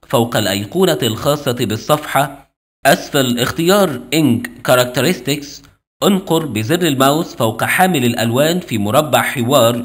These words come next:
New Spot Channel وحدد لون Pantone الخاص بك من مربع حوار Custom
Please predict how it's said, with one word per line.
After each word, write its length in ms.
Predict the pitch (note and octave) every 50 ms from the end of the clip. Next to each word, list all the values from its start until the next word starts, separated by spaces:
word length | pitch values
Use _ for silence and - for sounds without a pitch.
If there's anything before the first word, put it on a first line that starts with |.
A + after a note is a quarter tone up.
| - -
New 380 | G2 A2 B2+ D3 D#3+ F#3 F#3 F3
Spot 600 | - - - D3 C#3 D3 C#3+ - - - - -
Channel 320 | F3 D#3+ C#3+ A2+ F#2+ F2+ E2 - - - _ _ _ _ _ _ _ _ _ _
وحدد 580 | E2+ F2 F2 - - - B2 A#2+ A#2 A2+ G2 G#2
لون 400 | A#2+ C#3 D#3 D#3+ E3 E3+ E3 E3 - - - _ _ _ _ _ _ _ _ -
Pantone 1120 | B2 B2+ C3 C#3+ D3 D3+ D3 D3+ D3+ - - - E3+ D#3+ B2+ G2+ F2 D#2+ - A#1+ - - _ _ _ _ -
الخاص 560 | A2+ A2 G#2 - - D#3+ D#3 D#3 D3 - -
بك 400 | A2+ A2 D3 F3+ F3+ - - - - _ -
من 160 | G#2 A#2 A#2+
مربع 420 | A#2 A#2 A#2 C3+ E3+ D#3+ C#3+ C3 A#2
حوار 680 | A#2 - D3 B2 A#2+ C3 C#3 B2 B2 C3 C#3 C#3 - - _ _ _ _ -
Custom 480 | F3 F3+ - - - D3+ D3 D3 D3+